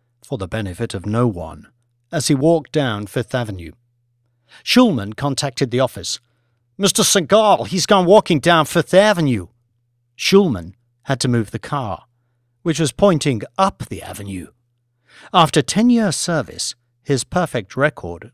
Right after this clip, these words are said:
was now under threat. Reuben took in the air. It was cold. He hugged his coat around himself. A beggar asked for money.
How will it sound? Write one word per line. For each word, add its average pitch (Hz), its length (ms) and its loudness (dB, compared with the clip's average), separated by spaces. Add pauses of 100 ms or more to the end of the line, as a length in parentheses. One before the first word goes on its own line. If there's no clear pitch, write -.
(160)
was 127 200 -2
now 120 260 0
under 92 200 -8
threat. - 520 -8 (1300)
Reuben 170 440 4
took - 240 -6
in 147 140 0
the 143 180 0
air. 104 320 -4 (640)
It - 180 -14
was 107 140 -8
cold. 120 580 -6 (580)
He 131 140 -2
hugged 139 280 2
his 135 160 0
coat 117 300 -2
around 110 420 -4
himself. 92 600 -10 (840)
A 123 60 -6
beggar 123 460 0 (100)
asked 131 400 0
for 117 200 -8
money. 113 380 -8